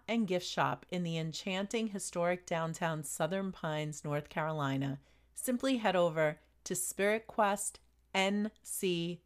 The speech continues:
dot com. And always remember,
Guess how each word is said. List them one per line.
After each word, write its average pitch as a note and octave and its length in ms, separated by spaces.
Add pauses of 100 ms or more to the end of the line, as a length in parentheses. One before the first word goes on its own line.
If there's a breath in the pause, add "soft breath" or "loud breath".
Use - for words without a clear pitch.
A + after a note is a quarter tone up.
dot C#3+ 320
com. C#3 420 (1300 soft breath)
And G3+ 120
always A#3 320
remember, F3 560